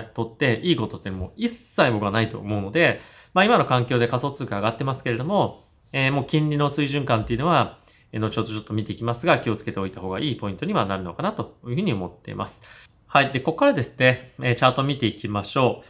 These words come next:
えー、こちらがまずはビットコインの日足のチャートになっています。えー、ビットコインの日足のチャート、こちら上髭がビヨーンと伸びていますが、まあ、最高値約二万八千五百ドル近辺まで上昇していて、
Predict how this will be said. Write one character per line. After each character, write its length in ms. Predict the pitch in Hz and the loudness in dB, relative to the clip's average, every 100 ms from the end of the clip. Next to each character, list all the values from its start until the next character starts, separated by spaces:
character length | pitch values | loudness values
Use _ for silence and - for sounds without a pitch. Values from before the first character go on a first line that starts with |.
| _ _ | _ _
え 140 | 135 131 | 0 2
ー、 60 | |
こ 100 | 160 | 0
ち 100 | 185 | 2
ら 80 | 208 | 2
が 80 | 208 | 4
ま 140 | 214 | 4
ず 60 | 180 | 4
は 60 | |
ビ 140 | 120 131 | 2 -2
ッ 60 | |
ト 100 | - | -2
コ 120 | - 233 | 0 2
イ 40 | |
ン 20 | |
の 80 | 143 | 2
日 160 | - 156 | 2 2
足 180 | 165 | 4
の 120 | 160 151 | -2 2
チ 80 | |
ャ 80 | 147 | 2
ー 60 | 143 | 2
ト 100 | 135 | 0
に 180 | 127 123 | 0 0
な 140 | 110 | -4
っ 100 | - | -4
て 120 | 98 | -8
い 40 | 92 | -2
ま 180 | 110 | -2
す。 240 | 113 - - - - _ _ | -2 -8 -10 -20 -20 _ _
え 100 | 135 | 0
ー、 40 | |
ビ 80 | 139 | 2
ッ 40 | 160 | 2
ト 80 | |
コ 60 | 247 | 0
イ 20 | |
ン 40 | 170 | 0
の 60 | |
日 120 | 123 | 4
足 200 | 143 - | 4 4
の 120 | 147 139 | 0 4
チ 80 | |
ャ 80 | 139 | 4
ー 20 | |
ト、 80 | 139 | 4
こ 100 | 135 | -4
ち 120 | 135 | 2
ら 160 | 147 147 | 2 2
上 220 | 147 160 | 4 4
髭 180 | 170 180 | 4 2
が 80 | 170 | 0
ビ 140 | 143 | 0
ヨ 60 | 175 | -2
ー 220 | 185 185 | -4 -4
ン 40 | |
と 100 | 151 | -2
伸 100 | 131 | -2
び 80 | 135 | -2
て 100 | 123 | -2
い 60 | 113 | -2
ま 140 | 113 | -2
す 160 | - 127 | -4 0
が、 320 | 160 139 - - - 135 | 4 4 2 -14 -12 -2
ま 40 | |
あ、 20 | |
最 220 | 151 185 | 4 4
高 180 | 196 220 | 4 0
値 160 | - 120 | 2 2
約 240 | 135 123 | 2 0
二 80 | 123 | 0
万 180 | 180 147 | 2 2
八 80 | 123 | 0
千 180 | 143 | 0
五 80 | 123 | 0
百 160 | 127 131 | 0 2
ド 100 | 156 | 2
ル 60 | 151 | 2
近 160 | 156 | 0
辺 180 | 139 139 | 0 0
ま 140 | 147 | 2
で 240 | 165 151 107 | 4 2 2
上 180 | 110 104 | -4 -4
昇 180 | 107 | -6
し 100 | 98 | -6
て 100 | - | -8
い 120 | 110 104 | -8 0
て、 320 | 156 131 | 4 4